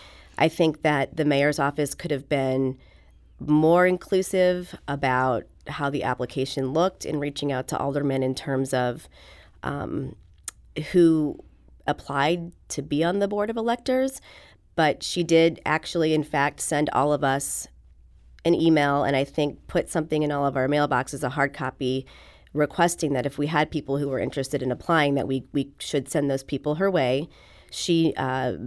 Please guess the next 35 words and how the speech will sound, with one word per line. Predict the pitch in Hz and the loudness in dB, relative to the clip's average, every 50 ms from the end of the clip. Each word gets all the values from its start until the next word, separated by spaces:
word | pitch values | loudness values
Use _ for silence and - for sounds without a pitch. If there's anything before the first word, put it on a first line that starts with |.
| - - | -10 -8
sent | - - 170 165 165 - | -2 0 2 2 2 2
along | 170 165 156 143 147 156 151 | 0 2 2 4 2 2 0
her | 147 147 143 139 139 139 127 120 - - - - | -2 -2 0 2 2 2 2 0 -2 -6 -6 -4
original | 143 143 151 147 151 151 160 143 143 | -2 0 0 0 2 2 2 4 4
nominations, | 143 131 131 131 135 143 151 170 170 170 - 160 147 143 139 143 139 - | 2 2 2 2 4 4 4 4 4 2 0 0 2 2 2 0 0 -2
and | - 143 143 | -2 0 0
then | 139 147 | 2 2
it's | 147 139 143 - - | 2 0 0 -4 -4
just | - 147 143 143 - - - | -2 -2 -2 -2 -4 -4 -2
been, | 147 143 139 135 135 135 131 131 - - - - - - - - - - - - - - - - - - | 0 0 2 2 0 0 0 -2 -2 -6 -10 -20 -20 -20 -20 -20 -20 -20 -20 -20 -20 -20 -20 -20 -6 -2
I'm | - 143 151 143 | 2 4 4 4
assuming, | 139 - - - 190 190 185 185 180 175 170 | 2 0 0 2 4 4 4 4 2 0 -2
political | - - 156 143 143 143 - 160 147 139 | -6 -4 -2 -2 -2 0 0 0 -2 0
backroom | - 127 131 139 - 147 143 139 139 135 | 2 0 0 0 -2 -2 -2 0 0 -2
dealing, | 135 139 143 143 147 147 147 143 151 156 151 156 - - - - - - - - - - - - | -2 -2 0 2 2 2 2 2 2 0 0 -4 -8 -20 -20 -20 -20 -20 -20 -20 -20 -18 -12 -8
um, | 135 135 131 131 - | -6 -4 -4 -2 -2
all | - 131 139 143 | -2 0 2 0
of | 139 139 | 0 0
the | 139 | -2
sort | 135 - 147 143 131 | -4 -2 -2 -2 -2
of | 131 - | -2 -2
things | - 139 135 135 135 - | -2 -2 0 0 0 0
that | 139 123 - - - | 0 0 -2 -4 -8
people, | - - 151 143 - 143 139 135 131 127 127 131 127 127 107 - - - - | -8 -8 -8 -6 -2 -2 0 0 0 0 0 0 0 -2 -2 -4 -8 -8 -6
uh, | 113 123 120 - - | -4 -4 -2 0 2
everyday | 165 165 175 156 147 139 | 2 4 4 4 2 2
people | 143 - 151 151 156 151 | 0 -4 -6 -4 -4 -2
are | 147 139 | -2 -2
not | 135 139 131 135 - - - - - - - - | -2 -2 -2 -2 -4 -6 -10 -20 -20 -20 -20 -18
really | - - 147 139 139 139 139 139 - | -8 -4 -2 0 2 2 0 0 -2
wild | - - 120 135 131 127 131 131 | -4 -4 -2 0 0 0 0 0
about, | 135 127 131 131 135 143 147 - | 0 0 2 2 2 2 0 -2
and | - 120 120 123 117 - - - - - | -2 -4 -4 -4 -6 -8 -12 -14 -8 -6
I | 131 135 | -6 -4
think | - - 131 131 - - - - | -2 -2 -2 -2 -4 -6 -14 -20